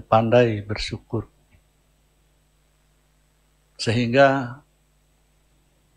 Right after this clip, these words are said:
saya menyampaikan ayat Al-Quran tadi. La in, ya. "La in syakartum la azidannakum." "Apabila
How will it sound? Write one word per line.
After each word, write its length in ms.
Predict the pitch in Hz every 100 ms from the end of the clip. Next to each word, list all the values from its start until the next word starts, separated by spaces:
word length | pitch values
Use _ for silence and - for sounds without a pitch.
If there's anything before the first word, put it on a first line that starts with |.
| _ _ _ _ _ _ _ _ -
saya 500 | - 113 113 117 117
menyampaikan 720 | 110 110 107 110 107 104 110
ayat 380 | 101 98 101 - _ _ _ _ _ _ _ _ _ -
Al-Quran 580 | 107 104 113 113 104 101
tadi. 400 | 101 98 101 117 - _ _ _ _ _ _ _ _ _ _ _ - -
La 160 | 127 127
in, 180 | 117 117 131 - -
ya. 220 | 107 - - - - - - - - - - - - - - - - - - - - - - - - - - - - - - _
"La 160 | - 127
in 160 | 123 120
syakartum 960 | - 110 120 113 - 117 107 107 131 - _ _
la 240 | 110 110 104
azidannakum." 880 | 98 135 117 104 95 98 - 113 - - _ _ _ _ _ _ _ _ _ _ -
"Apabila 560 | 123 123 113 113 113